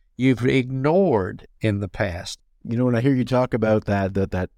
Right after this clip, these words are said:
Speaker 2: sort of core personality and then how we show up at work,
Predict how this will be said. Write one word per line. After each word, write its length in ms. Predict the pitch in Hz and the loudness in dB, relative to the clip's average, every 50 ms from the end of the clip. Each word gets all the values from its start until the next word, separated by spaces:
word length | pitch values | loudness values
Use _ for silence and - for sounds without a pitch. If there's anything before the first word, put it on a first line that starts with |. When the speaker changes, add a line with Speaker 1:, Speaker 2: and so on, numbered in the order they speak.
| _ | _
Speaker 2:
sort 220 | - - 113 110 92 | -6 -2 -2 -2 -2
of 80 | 92 | -2
core 220 | - - 123 123 107 | 0 2 2 2 2
personality 760 | - - 113 104 - 113 113 110 110 110 110 113 110 110 107 | 0 -2 -2 -2 -2 -2 -2 0 2 2 2 2 2 0 0
and 80 | 101 101 | 0 -2
then 120 | 98 90 | -2 -2
how 200 | 92 95 113 117 | -2 -2 -2 -2
we 140 | 104 104 98 | 0 -2 -4
show 400 | - - - - 127 117 117 113 | -4 -6 -2 0 2 4 4 4
up 180 | 117 113 - | 2 2 2
at 100 | 113 - | -2 -2
work, 360 | - 101 110 110 110 107 - | 0 0 2 2 0 -2 -4